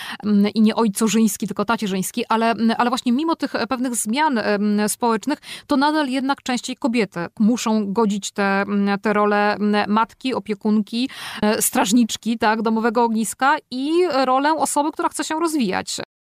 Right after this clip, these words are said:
jakoś, czy naukowo, czy zawodowo, czy w ogóle. Więc, e,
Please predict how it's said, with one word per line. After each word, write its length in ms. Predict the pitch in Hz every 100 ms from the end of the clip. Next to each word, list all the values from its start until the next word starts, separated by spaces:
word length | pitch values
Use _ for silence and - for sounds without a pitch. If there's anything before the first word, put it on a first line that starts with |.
| -
jakoś, 420 | 185 - 185 - - _ - - -
czy 100 | 247
naukowo, 480 | 220 220 226 208 233 - _
czy 100 | -
zawodowo, 440 | 214 196 202 196 202
czy 160 | 202
w 60 | 196
ogóle. 300 | 190 190 233
Więc, 320 | 233 240 -
e, 140 | 220